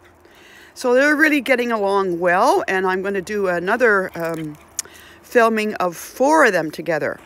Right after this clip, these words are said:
And, um, these, uh, boarders are learning how to join up, learning how to introduce themselves correctly to other doggies.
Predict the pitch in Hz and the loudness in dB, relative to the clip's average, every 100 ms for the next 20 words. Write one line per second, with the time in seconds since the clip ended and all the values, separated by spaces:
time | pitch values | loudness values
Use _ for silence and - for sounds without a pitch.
0 | _ _ - - - _ - - - - | _ _ -20 -20 -20 _ -20 -20 -20 -20
1 | - - 185 170 160 185 160 160 151 131 | -20 -10 -6 -4 -6 -6 -6 -6 -8 -14
2 | - - - _ - - 170 202 226 240 | -20 -20 -20 _ -20 -20 -12 -8 -6 -6
3 | - 185 180 165 190 233 226 185 - 180 | -8 -8 -8 -4 -2 0 0 -2 -4 -4
4 | 180 226 294 269 214 208 - - 240 214 | -2 -2 0 -2 -6 -10 -16 -12 -6 -6
5 | 180 214 214 196 165 - - _ _ _ | -4 -4 -2 -2 -4 -8 -20 _ _ _
6 | _ - - - - 175 208 262 247 247 | _ -20 -20 -20 -14 -4 0 0 -2 -6
7 | 208 220 214 214 - 208 196 190 - 202 | -4 -2 -2 -4 -6 -4 -4 -8 -8 -8
8 | 226 190 226 - 175 160 - 156 151 - | -8 -8 -10 -8 -10 -8 -6 -6 -6 -10
9 | - 202 226 - 135 107 _ _ - - | -6 -2 -2 -4 -10 -10 _ _ -20 -12
10 | 190 175 165 156 151 147 120 - | -8 -6 -6 -6 -6 -8 -16 -20